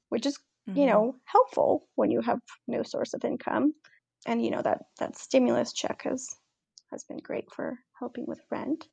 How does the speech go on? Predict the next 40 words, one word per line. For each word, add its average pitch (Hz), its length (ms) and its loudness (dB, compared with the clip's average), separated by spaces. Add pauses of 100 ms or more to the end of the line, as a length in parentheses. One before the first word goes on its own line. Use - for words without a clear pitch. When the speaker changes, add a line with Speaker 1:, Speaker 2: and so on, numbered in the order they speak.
(140)
Speaker 2:
So - 180 -8
you 202 120 -4
did 196 240 0
get 202 160 0
a 190 80 -2
stimulus 175 580 -8
check? - 360 -12 (420)
Speaker 1:
I 262 100 6
sure 285 220 6
did. 269 440 8 (300)
Yes. 247 640 -8
Speaker 2:
That's 208 320 0
great. 190 500 -2
I 185 140 2
was 190 240 -2
kind 202 240 -4
of 208 80 -10
concerned 190 480 -4
about 180 300 -8
that 170 280 -6
because 180 480 -10
I 180 60 0
had 175 260 -4
read 175 220 -4 (180)
that 190 120 -4
people 233 260 2
who 226 100 -2
had 202 140 2
married 180 360 -2
immigrants 175 600 -6
weren't 165 240 -6
receiving 165 400 -10
stimulus - 440 -12
checks, - 280 -8
that 175 140 -8
it - 60 -8
was, 165 180 -12
like, 127 160 -8
something 170 400 -8
really, 165 420 -6